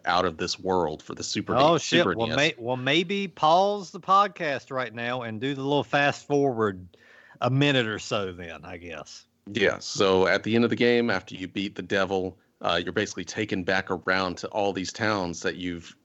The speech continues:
Speaker 1: y-, you know, built up, and it kinda shows you how they've continued and, and how they, you know, how they've, uh, I don't know, what's the word I'm looking for?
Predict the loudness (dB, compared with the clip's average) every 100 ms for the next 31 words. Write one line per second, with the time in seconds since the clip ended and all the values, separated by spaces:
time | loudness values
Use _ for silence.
0 | -12 -8 -4 -2 -2 2 2 2 2 4
1 | 2 -2 _ -6 -4 -2 -2 -2 -2 2
2 | 2 0 -2 -4 -2 0 0 -2 -4 -10
3 | _ _ _ -6 -4 2 2 2 -2 -4
4 | -10 -10 -6 -4 -4 -6 -2 0 2 0
5 | -2 -6 -6 -4 -2 -2 -6 _ _ -10
6 | -8 -4 -2 -2 -4 -10 _ -6 -4 -2
7 | -4 -6 _ _ _ -14 -12 -6 -2 2
8 | 2 2 2 2 6 6 4